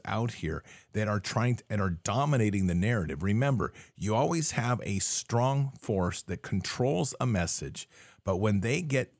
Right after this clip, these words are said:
weakened or slayed, those around them begin to question whether or not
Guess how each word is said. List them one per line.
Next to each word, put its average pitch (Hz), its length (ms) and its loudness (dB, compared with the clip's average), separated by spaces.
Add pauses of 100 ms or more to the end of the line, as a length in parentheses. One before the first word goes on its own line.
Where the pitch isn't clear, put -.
(260)
weakened 104 640 -2 (120)
or 104 200 0
slayed, 82 680 -2 (420)
those 135 520 2
around 120 560 2
them 78 200 0
begin 104 380 0
to 101 120 0
question 92 800 -2 (280)
whether 110 360 0
or 101 140 -2
not 95 480 0